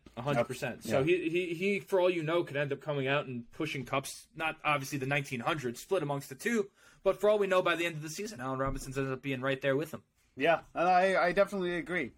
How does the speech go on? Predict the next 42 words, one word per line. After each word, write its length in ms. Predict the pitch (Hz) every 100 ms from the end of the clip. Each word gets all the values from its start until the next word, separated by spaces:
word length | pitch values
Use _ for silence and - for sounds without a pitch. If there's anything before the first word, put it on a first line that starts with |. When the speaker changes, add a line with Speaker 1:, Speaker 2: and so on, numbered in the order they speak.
| _
Speaker 2:
I 60 | 123
definitely 720 | 120 147 143 156 139 143 139
agree, 320 | 120 131 120
and, 200 | 110 107 107
uh, 240 | 104 101 - - - - - - _ -
there's 160 | 135
too 100 | -
much 220 | 151 135 -
talent 280 | 139 127 127
on 100 | 120
the 80 |
Rams, 460 | 117 120 120 113 - -
and 100 | 127
they're 100 | 131
gonna 140 | 131
throw 200 | - 135
the 80 | 123
ball. 300 | 107 98 90 -
It's 100 | -
not 100 | 131
like 120 | 123
they're 80 | 123
not 140 | 120
gonna, 220 | 113 110 101 _
they're 100 | 131
not 140 | 131 127
gonna 100 | 123
be 80 |
a 80 | 120
run-heavy 340 | 117 117 110 110
team. 180 | 120
They're 100 | 107
gonna 120 | 113 123
Speaker 1:
They 40 |
Speaker 2:
chuck 140 | 139 123
Speaker 1:
should. 60 | -
Speaker 2:
the 60 |
ball. 40 | 120 120
Speaker 1:
They 40 |
Speaker 2:
They're 0 |
Speaker 1:
should. 80 | 135
Speaker 2:
gonna, 160 | 135